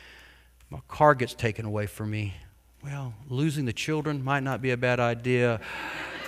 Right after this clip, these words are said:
Okay, I, okay, I gotta be godly here this morning. Um, yeah, we, we see this idea that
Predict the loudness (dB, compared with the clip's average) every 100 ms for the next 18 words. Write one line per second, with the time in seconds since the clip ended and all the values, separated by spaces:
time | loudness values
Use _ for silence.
0 | 6 8 12 12 12 10 12 12 12 8
1 | 6 8 8 10 8 8 10 10 10 4
2 | 2 0 -2 0 2 4 2 -2 -2 2
3 | 4 4 2 -2 -6 4 6 6 2 -6
4 | -18 -20 -20 -10 -2 2 4 4 4 4
5 | 4 2 4 4 6 4 4 2 -6 -20
6 | -20 -20 _ _ _ -4 4 6 4 -4
7 | -20